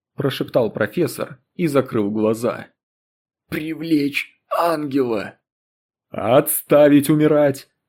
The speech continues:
прикрикнул на него я. Профессор меня уже не услышал.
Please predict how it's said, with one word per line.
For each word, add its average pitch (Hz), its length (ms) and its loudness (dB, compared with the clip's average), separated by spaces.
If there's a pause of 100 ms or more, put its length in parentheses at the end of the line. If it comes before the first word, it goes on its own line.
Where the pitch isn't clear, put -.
прикрикнул 117 540 -2
на 139 80 -2
него 127 300 -2
я. - 360 -4 (640)
Профессор 170 520 -2
меня 131 300 -2
уже 101 200 -4
не 98 100 -4
услышал. - 760 -8